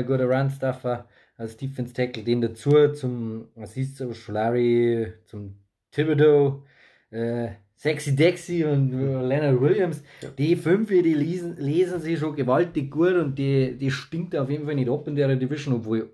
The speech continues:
Speaker 1: alle gut sind. Äh, dazu nur den Linebacker, die kann man eigentlich dann vielleicht schon Front Seven dann schon fast nennen, aber die fallen ein bisschen ab, aber der Bobby Okereke ist auch besser, glaub ich, wie letztes Jahr in den Linebacker. Und den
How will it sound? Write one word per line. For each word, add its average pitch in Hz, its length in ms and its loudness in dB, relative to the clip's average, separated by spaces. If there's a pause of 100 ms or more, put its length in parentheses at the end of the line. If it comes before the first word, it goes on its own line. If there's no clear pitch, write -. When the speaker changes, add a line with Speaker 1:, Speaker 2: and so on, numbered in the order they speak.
(160)
Speaker 1:
alle 170 260 2
gut 165 220 2
sind. 160 260 -6 (560)
Äh, 139 260 0 (120)
dazu 160 420 -4
nur 160 160 -2
den 143 120 2
Linebacker, 151 720 0 (120)
die 113 140 -18
kann 120 160 -8
man 117 120 -2
eigentlich 110 260 -4
dann 110 260 -6
vielleicht 107 400 -8
schon 101 380 -8 (160)
Front 98 300 -8
Seven 165 340 0
dann 147 160 0
schon 143 180 -2
fast 135 260 -2
nennen, 139 240 4
aber 117 220 2
die 120 380 -4
fallen 151 260 -2
ein 135 140 -2
bisschen 175 200 6
ab, 151 120 0
aber 135 400 2 (320)
der 127 60 -8
Bobby 147 360 0
Okereke 143 600 0
ist 135 140 -2
auch 139 220 0
besser, 139 560 -2 (240)
glaub 131 200 0
ich, 131 80 2
wie 131 60 2
letztes 127 520 0
Jahr 127 120 0
in 123 160 -2
den 123 100 -4
Linebacker. 120 600 -2 (440)
Und 135 260 -4
den 151 340 -2